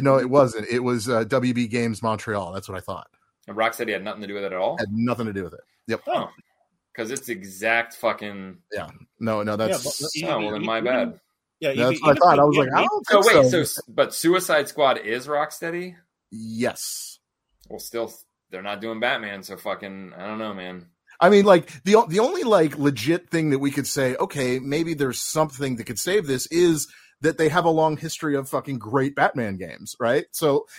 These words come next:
Speaker 1: if, if we base it on that, maybe this game will be kick-ass. Who knows? But, like, we already know what type of game it's going to be. It's going to, it's an online game, and it's, and they pretty much said that it's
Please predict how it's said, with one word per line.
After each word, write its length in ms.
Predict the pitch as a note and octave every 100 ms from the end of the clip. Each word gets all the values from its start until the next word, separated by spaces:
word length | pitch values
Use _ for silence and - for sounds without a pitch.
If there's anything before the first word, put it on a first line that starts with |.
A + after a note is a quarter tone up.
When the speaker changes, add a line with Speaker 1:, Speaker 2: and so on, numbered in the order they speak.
| -
Speaker 1:
if, 160 | D3+ -
if 140 | D#3 -
we 80 | C#3+
base 340 | D3 A#3 -
it 80 | G3+
on 220 | C3+ B2
that, 400 | B2+ G3 C3+ A2+ _ _ _ _ _ -
maybe 220 | F#2 G2+
this 160 | B2 -
game 200 | C#3+ D3+
will 120 | D#3+
be 100 | F3+
kick-ass. 520 | F#3 F3+ G#3 D#3+ G2+
Who 80 | -
knows? 380 | F3 A3 G#2 G#2+
But, 200 | C#3+ C#3+
like, 280 | C3+ C3 - _ _ _ _
we 220 | - C#3 E3
already 260 | G#3+ G3
know 220 | D3+ E3 F#3+
what 160 | D3+
type 180 | D3+ D3
of 60 | C3
game 200 | C3+ C3+
it's 100 | C3
going 240 | - B2 G2+
to 60 |
be. 320 | G2 F#3+ C3 C#3+
It's 120 | B2 -
going 200 | C#3 C#3+
to, 80 | C3
it's 120 | B2
an 80 | C3+
online 440 | B2+ D3 C#3+ F3
game, 420 | D#3 A#2 A#2 D#3+ C3
and 80 | B2
it's, 140 | A2+ B2+
and 140 | B2
they 120 | B2+ A#2+
pretty 160 | - F#3
much 180 | E3+ C#3+
said 220 | - F#3+
that 100 | D3+
it's 160 | E3+